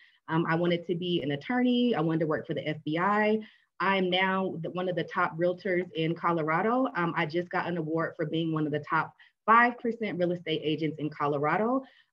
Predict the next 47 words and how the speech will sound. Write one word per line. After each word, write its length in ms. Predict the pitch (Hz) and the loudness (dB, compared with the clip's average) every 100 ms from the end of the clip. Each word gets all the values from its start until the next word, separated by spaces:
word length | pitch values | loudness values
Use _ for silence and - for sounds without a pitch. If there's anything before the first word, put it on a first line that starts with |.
| - | -4
Um, 240 | 185 180 | 0 0
so 260 | 175 185 170 | 0 0 2
I 100 | 175 | 2
just 220 | 180 220 | 2 2
wanna 260 | 226 220 214 | 2 -2 0
say 180 | 190 180 | 0 0
really 280 | 175 180 175 | 2 0 -2
quick, 300 | - 175 170 | 0 -2 -2
um, 300 | 156 156 156 156 | -2 0 0 -2
about 300 | 147 165 165 | -2 -2 -2
the 80 | |
schools. 540 | 175 - 180 165 165 170 - _ - | -8 -2 2 2 0 -2 -12 _ -2
When 120 | 170 | 2
you 100 | 202 | 4
guys 300 | 220 208 196 | 4 4 4
go 200 | 165 170 | 2 0
into 380 | 185 185 233 208 | 0 -4 -2 -2
a 20 | |
school, 400 | 208 - 214 208 | -2 0 2 2
you 160 | 196 202 | 0 0
may 200 | 185 180 | 2 2
have 360 | 175 175 170 165 | 2 2 2 0
a 120 | 151 | -2
major 500 | 180 240 220 233 233 | 0 2 0 0 0
or 140 | 180 | 0
you 160 | 175 190 | 0 0
may 240 | 180 170 | 2 2
switch. 580 | 170 - 208 254 254 - - - _ | 0 -4 0 0 0 -4 -16 -20 _
Um, 180 | - 175 | 0 4
that's 280 | 175 214 220 | 4 4 2
okay. 340 | 190 - 180 | -2 0 -2
Just 220 | 147 190 190 | 0 -2 -2
make 200 | 180 175 | -6 -4
sure 120 | 185 | -2
you 100 | 180 | 0
guys 220 | 165 160 | 0 0
are 80 | 160 | 0
always 260 | 156 165 | 0 0
having 280 | 160 165 151 | -2 -4 -2
a 40 | 147 | -2
goal, 400 | 147 147 196 220 | -2 0 0 0
because 300 | 190 202 165 175 | -2 -2 -4 -2
in 200 | 180 196 | -2 -2
college, 420 | - 170 190 185 | 0 2 2 0
it's 200 | 180 175 | -2 -4
important 840 | 165 165 190 185 - - 175 175 | -4 -4 -2 -2 -4 -10 -6 -4
to 300 | 175 165 143 | -2 -2 -2